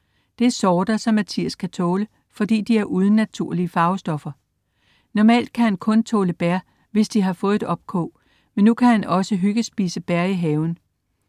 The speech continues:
Bedet er belagt med granitskærver i stedet for barkflis, som er grobund for skimmelsvampe."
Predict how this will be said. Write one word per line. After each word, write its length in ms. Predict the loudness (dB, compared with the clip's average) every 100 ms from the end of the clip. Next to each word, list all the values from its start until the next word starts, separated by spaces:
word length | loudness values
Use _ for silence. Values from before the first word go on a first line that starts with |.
| _ 2
Bedet 280 | 2 4
er 60 | 0
belagt 460 | -2 0 0 -2 _ _
med 140 | -10 -4
granitskærver 800 | 0 0 0 -4 -4 -2 0 -4 _ _ -10
i 80 |
stedet 280 | 0 2 2
for 120 | -4
barkflis, 720 | -4 -2 -2 -4 -6 -6 -10 -18 _ _
som 220 | _ 2 2
er 60 |
grobund 520 | 2 -2 0 -4 -4
for 120 | -6 -8
skimmelsvampe." 760 | -4 -6 -6 -6 -4 -4 -8